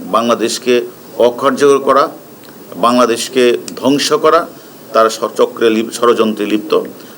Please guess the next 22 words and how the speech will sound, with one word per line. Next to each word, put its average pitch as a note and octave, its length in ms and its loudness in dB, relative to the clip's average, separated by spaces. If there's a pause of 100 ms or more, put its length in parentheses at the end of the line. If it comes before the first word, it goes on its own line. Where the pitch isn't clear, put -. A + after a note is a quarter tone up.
আমি B2 240 -2
মনে B2+ 220 0
করি A#2+ 200 0
এদের A2 220 4
পর C3+ 200 0 (120)
থেকেই A#2 280 -4 (600)
যারা A#2+ 380 4
এই A#2+ 120 2
ধরনের A#2+ 360 2 (460)
কার্যক্রম A2+ 500 0
চালিয়েছে, A2+ 640 0 (420)
তারা G#2 200 4 (120)
ঢাকা A#2+ 280 2
সহ B2+ 180 0
ঢাকার A2 360 0
বাইরে A2 320 0
যে G3 180 2
কোনো A3+ 240 -2
জায়গায় B2+ 240 4
তারা A2 280 2
লুকিয়ে A2 360 -2
আছে। C#3+ 280 0